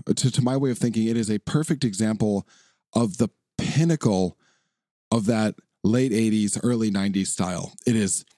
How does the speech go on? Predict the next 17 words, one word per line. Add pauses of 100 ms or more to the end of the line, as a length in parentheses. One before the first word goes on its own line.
(280)
thick (360)
with
data. (640)
Like, (100)
it,
it's
not, (360)
there,
there
is
no
constipated
leaping
anywhere
in
this
book.